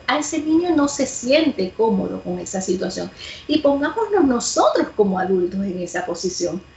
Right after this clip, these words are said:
Que llegue alguien y se está jugando contigo y te hace lo mismo. Te sientes sumamente incómodo, ¿ok? Lo que pasa es que nosotros de adultos tenemos la potestad de forma más fácil de poner el freno y de decirle a la persona, "No me gusta lo que estás haciendo".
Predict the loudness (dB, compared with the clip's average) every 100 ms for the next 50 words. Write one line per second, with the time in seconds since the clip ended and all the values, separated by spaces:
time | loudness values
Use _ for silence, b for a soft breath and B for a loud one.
0 | B B 2 2 2 2 2 2 0 -2
1 | -2 -6 -6 -8 -4 -2 -2 -2 -4 -4
2 | -4 -2 -2 2 0 2 2 2 0 0
3 | 0 -2 B B B -4 -4 -2 0 0
4 | 0 0 2 2 0 -2 -2 -2 2 0
5 | 2 -2 -6 -16 _ _ _ -6 -4 -2
6 | -2 -2 -4 -4 -4 -6 -6 -4 0 0
7 | 2 -2 -2 0 0 2 -2 0 0 0
8 | -2 0 0 -2 0 2 2 2 0 0
9 | 0 -2 0 0 0 -2 B B B _
10 | -4 -4 -6 -6 -4 -4 -2 -2 0 -2
11 | 0 0 0 -2 -2 -2 -2 -2 0 0
12 | -2 -2 -4 -2 0 2 0 -2 -2 0
13 | 2 2 2 2 0 2 2 0 -6 -4
14 | -2 -2 0 0 0